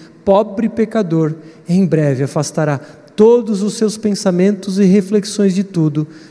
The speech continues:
e os atrairá para si. Debaixo da cruz, você está a salvo do pensamento de que o que você experimenta na sua infelicidade seria algo estranho. Debaixo da cruz, a sua queixa em breve será absorvida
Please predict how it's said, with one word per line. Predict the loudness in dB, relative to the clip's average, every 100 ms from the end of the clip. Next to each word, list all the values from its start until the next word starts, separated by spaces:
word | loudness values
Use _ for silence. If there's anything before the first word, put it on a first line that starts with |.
| -4
e |
os | -2 0
atrairá | -2 -2 0 0 -2
para | -4
si. | -6 -6 -8 -8 -14 -20 _ _ _ -20 _ _ _ -6
Debaixo | -2 0 0 0
da | -4
cruz, | 0 2 4 2 -6 -16 -20 -20 -8
você | -4 -2
está | -2 -2 -6
a |
salvo | -6 -4 0 0 0 -4
do | -4
pensamento | -4 -2 0 2 0 -2
de | -2 -2
que | -2 0 0 0 -10 -18 -6
o | -4
que | 0
você | 0 0 0
experimenta | -2 0 0 2 2 2 0 -2
na | -2
sua | -4 -2 0
infelicidade | 0 -2 -4 -4 -2 0 -2
seria | -4 -4 0
algo | 0 0
estranho. | -4 -6 -4 -4 -6 -12 -20 -20 _ _ _ _ -10
Debaixo | -2 0 0 -2
da | -4
cruz, | -4 0 0 0 -6 -10
a | -8
sua | -2 -2
queixa | 0 2 2 0 -2 -2
em | 0 0
breve | 2 4 4 2 -4
será | -4 -2 -2
absorvida | -2 -2 -2 0 -2 -2 -4